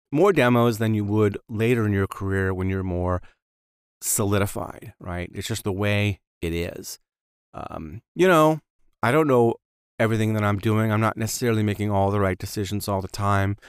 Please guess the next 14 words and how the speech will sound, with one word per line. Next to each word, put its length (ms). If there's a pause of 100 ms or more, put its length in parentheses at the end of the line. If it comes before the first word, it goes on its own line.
(400)
but 240 (520)
it 100
is 180
what 140
it 100
is. 340
I'm 100
making 220
the 60
best 240
decisions 460
I 80
possibly 460
can, 420